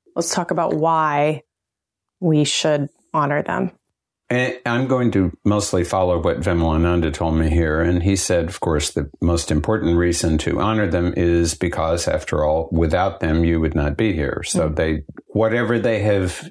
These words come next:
Speaker 2: done, however they have lived in their lives, you have to be thankful to them, because without them, you would not be you. You might not exist. You might be someone else, but you definitely would not be who you are. So you have to be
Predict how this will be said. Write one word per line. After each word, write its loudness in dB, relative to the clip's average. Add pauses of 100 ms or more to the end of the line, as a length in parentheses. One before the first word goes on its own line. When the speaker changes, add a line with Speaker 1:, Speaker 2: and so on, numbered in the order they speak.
Speaker 2:
done, 2
however 0
they 0
have 0
lived 0
in 2
their 2
lives, 0 (160)
you 4
have -2
to 0
be 0
thankful -2
to -2
them, 0
because -2
without 0
them, 0
you 2
would 0
not -2
be 0
you. 0
You 2
might 0
not 0
exist. -2
You 0
might -2
be -2 (180)
someone 0
else, 0
but 0
you 2
definitely 0
would 2
not -2
be 0
who 2
you 2
are. -2
So -6
you 2
have -2
to -2
be 0